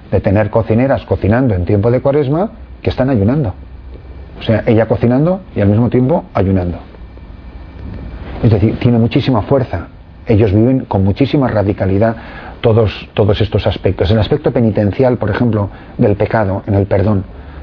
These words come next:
las penitencias son tremendas. Eh, tú te confiesas y a lo mejor la penitencia es irte andando descalzo en peregrinación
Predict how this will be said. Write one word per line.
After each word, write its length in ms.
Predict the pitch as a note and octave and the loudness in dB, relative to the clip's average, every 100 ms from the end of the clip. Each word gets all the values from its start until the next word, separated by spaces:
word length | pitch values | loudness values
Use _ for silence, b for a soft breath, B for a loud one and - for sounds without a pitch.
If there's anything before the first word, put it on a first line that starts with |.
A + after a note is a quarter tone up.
| - | -4
las 140 | F#2 | -2
penitencias 580 | - E2+ D#2 - - G#2+ | 0 -2 0 0 0 0
son 160 | - C#3 | 0 0
tremendas. 480 | E2+ A2 C#3+ C2+ - - - - - - - - - - - - - - | 0 0 0 -2 -8 -16 -18 -18 -18 -18 -16 -16 -16 -16 -16 -16 -16 -6
Eh, 140 | D3+ D3+ - - | -6 -4 -2 0
tú 100 | - | 2
te 100 | G#2 | 2
confiesas 600 | A2+ G2+ A#2+ A2+ D#3+ D3 | 2 4 2 2 0 0
y 80 | G#2 | 0
a 60 | F#2 | 2
lo 80 | |
mejor 220 | F#2 - A2 | 2 2 2
la 80 | |
penitencia 520 | A2 A2+ A2 B2 C3+ C#3+ | 4 4 4 2 2 -2
es 120 | - | 0
irte 260 | A2 G2+ B2+ | 0 2 2
andando 360 | A2 G#2+ A#2+ | 4 4 2
descalzo 580 | C3+ A#2 - A2 A#2+ D#3+ | 2 0 0 0 0 0
en 120 | C#3+ | 2
peregrinación 720 | G2 F#2+ F#2 F#2 F#2+ A2 C#3+ | 2 2 2 2 2 2 2